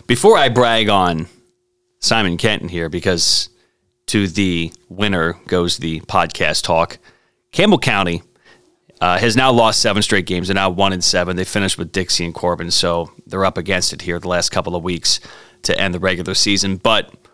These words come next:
all the names you shouted out and some of the stats you put out there shows to me a team that's still competing. And I want everybody at Campbell County, if they're listening to this, to know that we're noticing,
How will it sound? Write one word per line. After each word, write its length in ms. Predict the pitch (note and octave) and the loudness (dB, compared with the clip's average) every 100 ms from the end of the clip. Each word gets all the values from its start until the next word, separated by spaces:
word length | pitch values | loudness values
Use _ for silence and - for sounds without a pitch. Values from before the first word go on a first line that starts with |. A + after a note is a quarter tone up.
| _ - | _ 2
all 160 | B2+ | 4
the 100 | E3+ | 6
names 300 | D3 B2+ B2 | 4 6 4
you 80 | A2 | 4
shouted 360 | G#2 A2 G2+ F#2+ | 2 2 0 2
out 200 | F#2+ - | 0 0
and 80 | F#2+ | 0
some 220 | - B2 | 0 2
of 60 | A#2+ | 2
the 60 | |
stats 400 | - G#2+ G2 G2 | 2 0 -2 -2
you 60 | - | -4
put 160 | G#2 | -2
out 220 | F#2 F2 - | 0 0 0
there 200 | F#2 F2+ | -2 0
shows 280 | - A2+ - | 2 2 2
to 60 | |
me 160 | G2 F#2+ | -2 -2
a 60 | |
team 180 | F2 G2+ | -2 -2
that's 140 | F2+ - | -2 -2
still 180 | G#2 | -2
competing. 560 | G2 F2+ - G2 F#2 F2 - - - - | -2 -6 -2 -2 -2 -4 -10 -20 -20 -12
And 340 | - G2+ F#2+ E2+ - | -4 -2 -2 -4 -2
I 100 | A2+ | 2
want 180 | B2 | 4
everybody 280 | C3 B2 A2+ | 4 4 2
at 80 | G2 | 0
Campbell 260 | - A2 F#2+ | 0 0 0
County, 300 | A2+ G2+ F2+ | 0 0 -2
if 80 | |
they're 80 | F#2+ | -2
listening 400 | F2+ A2 F#2+ F2+ | 0 0 0 0
to 80 | F2+ | -2
this, 180 | E2+ F2+ | -2 -2
to 80 | G2 | 0
know 200 | G2+ G#2 | 2 0
that 180 | F#2 - | -2 -4
we're 120 | F#2 | -4
noticing, 640 | F2 F#2+ F#2 - E2+ F2+ | 0 0 0 -2 -4 -10